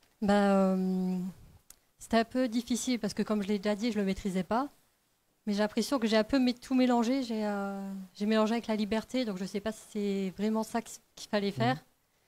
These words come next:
Speaker 1: Et voilà, <laughs> maintenant on va voir les résultats.
Speaker 2: Sarah ?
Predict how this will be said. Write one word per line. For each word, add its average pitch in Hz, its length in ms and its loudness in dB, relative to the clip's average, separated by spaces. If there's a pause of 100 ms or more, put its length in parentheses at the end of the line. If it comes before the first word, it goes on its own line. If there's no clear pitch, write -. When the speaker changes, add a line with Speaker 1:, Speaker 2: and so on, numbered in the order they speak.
(300)
Speaker 1:
Et 185 300 -4
voilà, 180 300 -2 (220)
<laughs> - 200 -20
maintenant 208 400 0
on - 20 -2
va 190 160 -2
voir 202 140 -2
les 214 100 0
résultats. 202 380 -2 (840)
Speaker 2:
Sarah ? 151 460 2